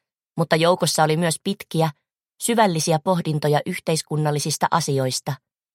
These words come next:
elämästä ja kuolemasta. Suuri kiitos vastaajille.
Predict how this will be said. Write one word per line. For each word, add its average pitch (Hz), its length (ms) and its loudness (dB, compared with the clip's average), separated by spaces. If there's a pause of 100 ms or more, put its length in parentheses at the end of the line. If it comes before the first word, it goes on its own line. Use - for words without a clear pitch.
(100)
elämästä 165 580 2 (480)
ja 220 140 2
kuolemasta. 139 640 0 (1400)
Suuri 240 260 4
kiitos 175 400 0
vastaajille. 139 680 2